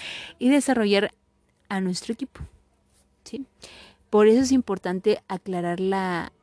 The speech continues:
claridad esencial que se pregunta mucho a los empleados de varias compañías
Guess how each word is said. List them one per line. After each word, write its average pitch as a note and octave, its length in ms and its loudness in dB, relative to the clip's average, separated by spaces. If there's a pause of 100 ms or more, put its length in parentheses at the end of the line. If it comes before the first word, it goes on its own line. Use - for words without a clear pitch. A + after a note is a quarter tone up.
(120)
claridad F3+ 480 -2
esencial G3 760 -2 (1200)
que F#3+ 120 -6
se F#3+ 180 -4
pregunta F#3+ 520 -4
mucho F#3+ 280 -4
a F#3+ 40 -2
los F#3+ 160 -4
empleados F3+ 640 -6
de F3 180 -4
varias F3+ 280 -8
compañías G#3 760 -6